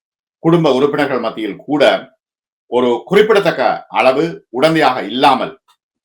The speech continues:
போதைப்பொருள் ஏற்றுமதியின் வீதமும் அளவும் சாத்தியமற்றது என்று சில அறிக்கைகள் தெரிவிக்கின்றன. இந்த ராஜ்யத்தில் விரைவான சமூக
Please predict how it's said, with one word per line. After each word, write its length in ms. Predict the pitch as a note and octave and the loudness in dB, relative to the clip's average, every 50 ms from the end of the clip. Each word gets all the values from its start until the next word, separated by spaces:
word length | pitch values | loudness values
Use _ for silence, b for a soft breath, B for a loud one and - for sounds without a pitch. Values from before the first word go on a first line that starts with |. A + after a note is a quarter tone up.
| _ _ _ _ - | _ _ _ _ 0
போதைப்பொருள் 480 | D#3+ F#3+ G3 G3 F3 E3+ F3 E3 D#3 C3+ | 2 4 4 2 2 2 -2 -2 0 -2
ஏற்றுமதியின் 520 | C3 C3 D3+ C#3 C3 B2+ B2 A#2 G#2+ G2 | -2 -2 -4 -6 -6 -6 -8 -10 -10 -10
வீதமும் 460 | G2 A#2+ C#3 C#3+ C#3 C3 C3 A#2 G#2 G2 | -6 -6 -4 -4 -4 -4 -6 -8 -4 -4
அளவும் 320 | G2 A2 A#2+ B2+ C#3+ D3 C#3+ | -2 -2 -2 -4 -4 -8 -8
சாத்தியமற்றது 680 | - - C#3+ C#3 C3 C3+ C#3 B2+ A#2 A2 G2 G2+ F#2 F2+ | -4 -2 -2 -2 0 -2 -6 -6 -6 -6 -6 -6 -8 -6
என்று 240 | F2 F#2+ G#2 B2 D3+ D#3+ - | -8 -8 -8 -10 -10 -12 -12
சில 140 | - B2 A#2 A2 | -10 -2 0 0
அறிக்கைகள் 460 | A2+ A#2 B2 A#2+ A#2 G#2 G#2 G2 - | 0 0 -2 -6 -6 -6 -6 -8 -8
தெரிவிக்கின்றன. 440 | - A2 G#2+ G2+ G2+ - F2 F2+ F2 E2 - _ _ _ _ _ _ _ _ | -6 -6 -6 -6 -8 -10 -10 -12 -12 -14 -14 _ _ _ _ _ _ _ _
இந்த 140 | C#3 C#3 D3 | -4 -2 2
ராஜ்யத்தில் 580 | C#3+ D#3 F3+ G3+ G#3 A3 G3+ E3+ D#3+ E3+ F3 G3+ G3+ - | 4 6 6 6 6 4 2 2 2 -2 -4 -4 -6 -6
விரைவான 400 | - B2+ D3 D3+ D#3+ D#3 D3 C#3+ C3+ | -4 0 0 2 2 2 2 0 0
சமூக 340 | B2+ - B2+ C3 D3 D#3+ D3+ | -4 -4 -4 -2 -2 0 -2